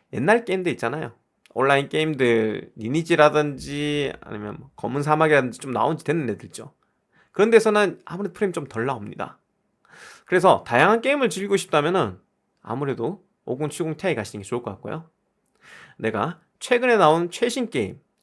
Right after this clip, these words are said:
다이렉트 십일 십이 기반 게임이거나 불칸 에이피아이 기반의 게임을 하고 싶다면 구공 칠공 엑스티를 쓰는 게 좋겠죠.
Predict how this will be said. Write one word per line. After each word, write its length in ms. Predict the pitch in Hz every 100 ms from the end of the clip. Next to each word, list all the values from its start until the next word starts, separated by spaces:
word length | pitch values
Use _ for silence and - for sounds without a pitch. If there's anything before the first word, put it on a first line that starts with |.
| _
다이렉트 680 | - 113 147 165 - 170 165
십일 300 | 160 - 175
십이 440 | 165 - 165 165 160 _ _
기반 300 | - - 139
게임이거나 520 | 139 139 107 117 107 -
불칸 280 | 127 131 101
에이피아이 520 | 123 127 185 156 151
기반의 320 | - 123 110
게임을 280 | - 120 120
하고 120 | 127
싶다면 440 | 131 - 113 185 220 - _ _ _ _ _
구공 300 | - 120 135
칠공 260 | - 131 110
엑스티를 460 | 101 - 120 165
쓰는 240 | - - 95
게 80 | -
좋겠죠. 460 | 117 139 - 90